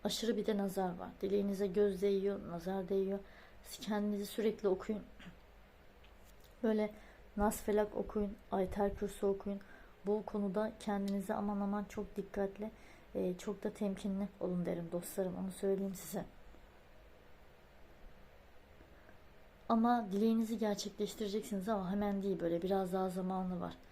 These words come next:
Bakın burada, burada çok çevreniz var. Yakın çevreniz, yakın akrabalarınız sizi, sizi çok seviyor. Çok da değer veriyorlar. Sizinle ilgili çok güzel planları var.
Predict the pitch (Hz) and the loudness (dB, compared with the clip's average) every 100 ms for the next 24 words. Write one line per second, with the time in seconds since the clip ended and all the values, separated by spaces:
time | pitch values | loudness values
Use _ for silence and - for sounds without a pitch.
0 | - - - - - - 98 92 - - | -20 -20 -20 -10 -4 -2 -2 -4 -8 -18
1 | - - - - 196 214 233 214 208 - | -20 -20 -20 -16 -4 0 2 2 0 -2
2 | - - 208 185 185 226 214 - 208 202 | -16 -6 -2 0 0 0 -2 0 4 4
3 | 196 190 170 175 180 180 190 - 196 196 | 2 0 -2 0 0 0 -2 2 2 2
4 | 196 185 185 196 190 - 190 190 185 185 | 0 -2 -2 -2 -2 0 2 4 2 2
5 | 185 180 - 208 202 - - - - 202 | -2 -4 -4 -2 -2 -6 -16 -18 -10 -6
6 | 202 208 180 - 170 160 156 - - - | -4 -4 -4 -2 -2 -2 -4 -6 -16 -20
7 | - - - - - - - - - - | -20 -20 -20 -20 -18 -20 -20 -20 -20 -20
8 | - - - - - - - - - 208 | -14 -14 -14 -18 -20 -20 -18 -6 -2 2
9 | 208 190 190 196 208 202 196 202 196 202 | 2 4 4 4 4 4 4 4 2 -2
10 | - - - - - - 208 220 214 208 | -6 -20 -20 -20 -18 -8 0 2 4 2
11 | 202 208 - 214 196 208 202 - 202 185 | 0 -2 -4 -4 0 2 2 2 0 2
12 | 185 185 175 - | 2 0 0 -4